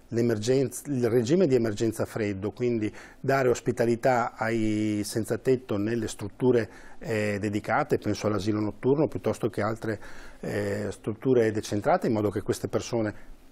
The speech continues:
intanto non stiano per strada e poi possano essere inserite in un percorso sanitario di assistenza che piano piano, come dire, le,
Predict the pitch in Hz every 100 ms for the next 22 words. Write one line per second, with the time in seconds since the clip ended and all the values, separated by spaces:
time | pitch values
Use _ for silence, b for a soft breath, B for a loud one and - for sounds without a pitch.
0 | - 90 139 151 185 135 131 120 104 101
1 | - 101 92 92 - - 113 143 190 -
2 | 110 - 120 117 - 107 110 151 135 147
3 | 117 110 113 127 117 - 110 B B -
4 | 107 107 110 131 131 104 113 - 170 120
5 | 117 - - 165 - 127 - 131 135 175
6 | - 110 104 113 131 B B B B 127
7 | 127 120 123 120 123